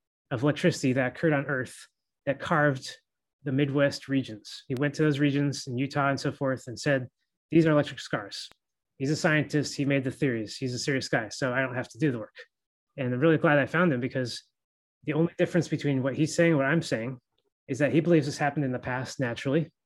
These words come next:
And I believe this happened two hundred years ago. Um, secondary discharge. He describes it as something that is a si-,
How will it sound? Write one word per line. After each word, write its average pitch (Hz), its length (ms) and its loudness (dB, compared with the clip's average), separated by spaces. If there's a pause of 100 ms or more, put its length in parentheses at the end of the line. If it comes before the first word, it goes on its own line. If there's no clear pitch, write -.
(420)
And 127 80 -2
I 135 40 4
believe 139 240 2
this 131 120 -2
happened 127 400 0 (760)
two - 80 -2
hundred 123 160 0
years 120 160 0
ago. 101 200 -8 (540)
Um, 123 320 -2 (240)
secondary 175 500 6
discharge. 135 460 0
He 170 80 0
describes 170 400 4
it 170 80 0
as 143 400 0 (760)
something 175 480 2
that 147 260 2 (460)
is 143 160 -4
a 147 60 0
si-, - 200 -4